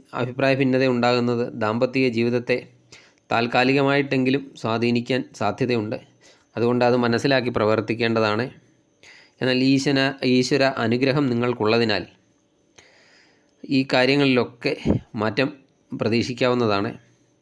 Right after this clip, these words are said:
അതുപോലെ ഈ മാസങ്ങളിൽ ആത്മീയ കാര്യങ്ങളിലൊക്കെ കൂടുതൽ ശ്രദ്ധ ചെലുത്താൻ സാധിക്കുന്നതാണ്. അത് വിജയസാധ്യത ഉണ്ടാക്കും.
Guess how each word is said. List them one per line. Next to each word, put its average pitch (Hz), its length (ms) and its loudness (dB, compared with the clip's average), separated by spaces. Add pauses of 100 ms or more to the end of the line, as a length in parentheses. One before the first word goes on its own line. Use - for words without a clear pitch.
(160)
അതുപോലെ 139 540 -2
ഈ 135 200 4
മാസങ്ങളിൽ 135 800 0 (140)
ആത്മീയ 139 380 0
കാര്യങ്ങളിലൊക്കെ 127 680 0
കൂടുതൽ 123 560 0 (320)
ശ്രദ്ധ 107 320 -2
ചെലുത്താൻ 127 720 -2 (120)
സാധിക്കുന്നതാണ്. 117 840 -2 (840)
അത് 123 120 0
വിജയസാധ്യത 123 760 0
ഉണ്ടാക്കും. 107 520 -2